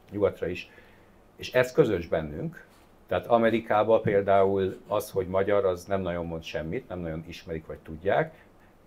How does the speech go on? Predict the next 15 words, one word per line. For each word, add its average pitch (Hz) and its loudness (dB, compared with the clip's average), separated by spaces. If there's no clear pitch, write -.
de 92 2
az 104 0
se, - 0
hogy 85 2
mondjuk 87 -6
szlovák, 98 2
de 104 2
az, 107 2
hogy - -4
Eastern 104 -4
European, 92 2
hogy 87 -12
kelet-európai, 92 0
az 92 -4
igen, 143 -2